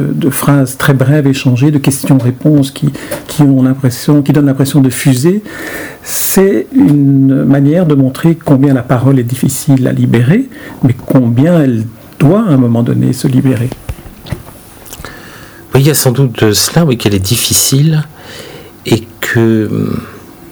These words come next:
Speaker 2: mais que ce qui peut la rendre possible, dans une certaine mesure, euh,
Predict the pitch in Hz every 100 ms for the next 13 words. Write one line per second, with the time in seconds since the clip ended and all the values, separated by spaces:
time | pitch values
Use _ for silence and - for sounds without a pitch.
0 | - - - - - - - - - -
1 | - - - 113 117 - - 151 - 160
2 | 147 120 139 131 113 107 104 - - -
3 | - - 117 - - 160 127 117 123 123
4 | 127 - 107 - 107 101 104 98 123 139
5 | 139 - - - - - - - -